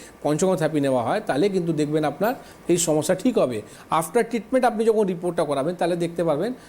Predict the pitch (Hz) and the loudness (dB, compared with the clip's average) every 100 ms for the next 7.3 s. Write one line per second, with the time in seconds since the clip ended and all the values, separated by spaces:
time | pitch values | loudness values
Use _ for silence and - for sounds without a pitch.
0 | - - 262 185 196 165 208 165 151 - | -8 -4 -2 0 0 2 2 2 0 0
1 | 180 175 175 170 170 - 160 202 220 - | 0 0 -2 -2 -4 -2 0 0 -2 -10
2 | - - 170 190 160 202 214 190 156 147 | -14 -4 0 2 4 6 6 4 2 0
3 | 139 151 202 175 202 202 202 - 226 254 | -2 0 2 2 2 2 0 0 2 4
4 | 214 226 208 165 131 180 - - - - | 2 2 2 2 2 -2 -6 -18 -20 -6
5 | 147 160 156 196 202 180 214 269 285 156 | 0 0 0 0 0 2 4 4 2 -2
6 | 107 156 165 180 156 165 165 175 170 170 | -2 -2 -2 -2 0 -2 0 -2 2 2
7 | 143 147 | 2 -2